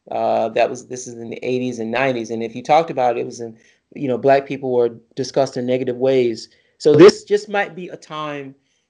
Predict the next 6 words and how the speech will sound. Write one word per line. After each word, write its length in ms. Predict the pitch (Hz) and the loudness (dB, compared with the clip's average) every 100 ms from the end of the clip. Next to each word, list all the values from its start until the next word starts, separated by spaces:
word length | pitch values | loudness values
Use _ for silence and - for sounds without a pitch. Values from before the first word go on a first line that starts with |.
| - | -6
where 220 | 143 139 | -4 -2
we 240 | 135 147 | -4 -4
are 360 | 139 135 127 123 - _ _ _ | 0 0 0 -4 -8 _ _ _
addressing 640 | 143 120 143 160 160 151 135 | -12 -8 -2 -2 -2 -10 -4
those 240 | 127 123 | -4 -4
concerns. 680 | 123 113 117 113 - - | -12 -14 -12 -12 -14 -20